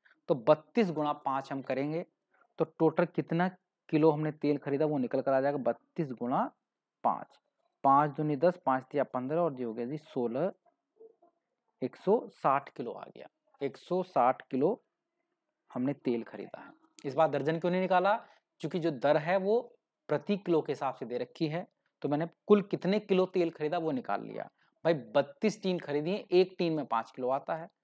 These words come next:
तो बत्तीस गुणा पाँच, एक सौ साठ किलो तेल खरीदा होगा। तो हमने तेल खरीदा है एक सौ साठ केजी,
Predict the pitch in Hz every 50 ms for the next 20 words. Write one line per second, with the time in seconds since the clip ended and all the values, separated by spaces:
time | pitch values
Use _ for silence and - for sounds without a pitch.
0 | _ _ _ _ - 117 110 143 139 - - 170 160 139 151 156 156 151 160 185
1 | 208 208 - - - 151 - - 139 - - 127 120 - - - 123 113 - 117
2 | 110 107 - - 135 151 156 165 151 151 156 160 - - _ _ _ _ _ _
3 | _ _ _ _ _ _ _ - 127 127 143 147 147 - 156 160 165 165 - 165
4 | 165 165 175 175 170 185 220 285 - _ _ _ _ _ _ _ _ _ _ _
5 | _ _ _ _ _ _ _ _ _ _ _ _ _ _ _ _ _ _ _ _
6 | _ _ _ _ _ _ _ _ _ _ _ - 143 135 - - - 196 190 -
7 | - - 147 131 143 147 143 - - _ _ - 131 123 113 107 135 147 139 120